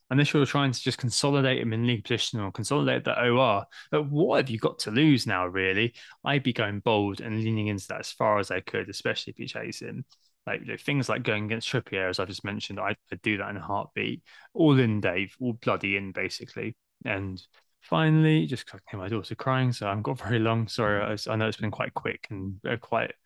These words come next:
uh, fast-paced tonight, but I'm just trying to literally fit this in while I've got a little bit of time.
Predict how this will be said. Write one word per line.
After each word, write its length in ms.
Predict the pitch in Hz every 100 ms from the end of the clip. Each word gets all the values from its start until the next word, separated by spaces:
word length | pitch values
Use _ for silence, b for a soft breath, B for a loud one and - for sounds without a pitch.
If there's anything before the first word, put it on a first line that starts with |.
| - 143
uh, 180 | 123 101
fast-paced 680 | - 104 - - 104 -
tonight, 220 | - 101 107
but 100 | 101
I'm 100 | 98
just 120 | 95
trying 220 | 120 101
to 40 | 92
literally 340 | 113 113 110 107
fit 240 | - 110
this 200 | 110 -
in 240 | 117 104 98 B B _
while 220 | 107 107
I've 160 | 98 98
got 140 | -
a 40 | 110
little 160 | 120
bit 140 | 117 113
of 80 | -
time. 400 | 117 101 98